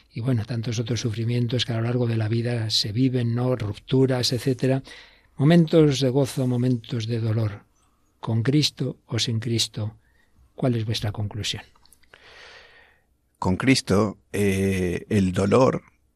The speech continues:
Speaker 2: se sufre de cualquier manera, el dolor está, existe.
Speaker 1: Hmm.
Speaker 2: Pero Cristo lo que te regala es,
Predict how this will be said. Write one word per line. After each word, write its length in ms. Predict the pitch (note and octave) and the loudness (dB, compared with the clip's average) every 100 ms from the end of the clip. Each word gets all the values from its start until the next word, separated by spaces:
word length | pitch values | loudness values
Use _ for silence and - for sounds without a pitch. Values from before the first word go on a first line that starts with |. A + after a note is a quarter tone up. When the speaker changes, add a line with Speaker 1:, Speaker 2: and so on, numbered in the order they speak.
| _ _ - | _ _ -8
Speaker 2:
se 180 | - | -4
sufre 520 | - D#3 - F2+ F#2+ F#2 | -2 -2 2 4 4 2
de 220 | F2+ F2 | -2 -4
cualquier 300 | - - G#2+ | -4 -4 -4
manera, 280 | G2+ B2 F#2 | -2 0 0
el 60 | |
dolor 200 | G#2+ A2 | 0 0
está, 360 | A2 - A2 D2+ | 0 -2 -2 -4
existe. 500 | - - - - - _ | -4 -4 -4 -10 -18 _
Speaker 1:
Hmm. 180 | C#3 A#2+ G2+ _ _ _ _ _ - | -4 -4 -6 _ _ _ _ _ -10
Speaker 2:
Pero 280 | D#2 - - | -6 -6 -4
Cristo 380 | A2+ A2+ A2+ | -2 2 4
lo 140 | A2 F#2 | 4 4
que 140 | E2+ | 0
te 140 | - F2 | -2 -2
regala 440 | F#2 G2+ A2+ G#2+ | 2 2 4 4
es, 340 | G2+ A2+ - | 2 -2 -6